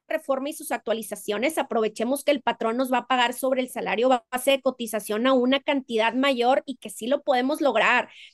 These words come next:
Esto es muy alentado, la nueva reforma es muy alentada y al final del día es lo más seguro que tenemos, porque no vamos a ser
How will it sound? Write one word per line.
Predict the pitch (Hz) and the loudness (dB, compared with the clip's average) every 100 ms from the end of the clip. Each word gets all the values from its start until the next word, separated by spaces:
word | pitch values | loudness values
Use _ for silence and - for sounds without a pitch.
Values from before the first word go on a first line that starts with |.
| - | -8
Esto | 247 - | -6 -2
es | 320 | 2
muy | 320 | 4
alentado, | 320 339 285 262 254 285 | 4 4 2 4 6 6
la | 269 | 4
nueva | 254 262 | 2 0
reforma | 294 294 277 | 0 0 -2
es | 285 | -4
muy | 277 | -2
alentada | 277 302 269 254 254 | 0 0 2 2 2
y | 285 | 2
al | 285 | 0
final | 262 240 233 247 | -2 -4 0 2
del | 302 | 2
día | 302 302 277 311 _ _ _ | 4 4 4 2 _ _ _
es | 320 | -2
lo | 349 | 0
más | 349 349 | 0 -2
seguro | 349 349 330 330 320 | -2 -2 0 2 2
que | 339 | 0
tenemos, | 311 302 294 320 392 233 | -2 2 2 2 -2 -2
porque | - 269 - 269 262 | -2 -4 0 2 2
no | - 262 294 | 0 0 4
vamos | 311 320 320 | 4 2 -4
a | |
ser | 302 302 285 302 | 0 4 4 2